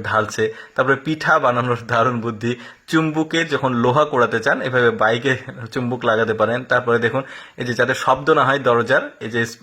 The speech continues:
জিনিসটা লাগিয়েছে। তারপরে অপ্রয়োজনীয় জুতোগুলোতে আপনি কিন্তু টব হিসেবে ব্যবহার করতে পারবেন। ওয়াইন, ওয়ান টাইম যে গ্লাসগুলো সেগুলো। তারপরে এই বুদ্ধিটা দেখুন, ওয়াশিং মেশিন, <laughs> মানে কি বুদ্ধি বানিয়েছে সে দেখুন।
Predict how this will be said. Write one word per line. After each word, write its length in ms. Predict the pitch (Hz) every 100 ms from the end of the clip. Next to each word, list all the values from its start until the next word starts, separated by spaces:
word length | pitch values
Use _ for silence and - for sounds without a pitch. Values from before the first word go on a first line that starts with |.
| 123 107
জিনিসটা 300 | 120 117 110
লাগিয়েছে। 400 | 107 110 113 139
তারপরে 280 | 127 117 123 -
অপ্রয়োজনীয় 640 | 127 139 147 123 127 127
জুতোগুলোতে 640 | 117 139 139 120 120 113 113
আপনি 200 | 101 110
কিন্তু 220 | 110 104
টব 240 | - 127 117
হিসেবে 260 | 117 117
ব্যবহার 280 | 110 110 110
করতে 220 | 113 110
পারবেন। 300 | 107 110 117 120 - - -
ওয়াইন, 240 | 135 139 139 - -
ওয়ান 180 | 131 135
টাইম 200 | 135 123
যে 120 | 117 123
গ্লাসগুলো 520 | 117 123 123 120 120 135
সেগুলো। 360 | 135 117 117 123 - - _ _
তারপরে 280 | 135 131 131 143
এই 100 | 151
বুদ্ধিটা 360 | 131 120 123
দেখুন, 260 | 117 113 135
ওয়াশিং 340 | 131 123 - 127
মেশিন, 360 | 120 113 131 131 -
<laughs> 140 | 160
মানে 160 | 127 147
কি 200 | - 175 143
বুদ্ধি 360 | 120 127 127 165 135
বানিয়েছে 420 | 120 113 113 117
সে 140 | 120 110
দেখুন। 240 | 107 117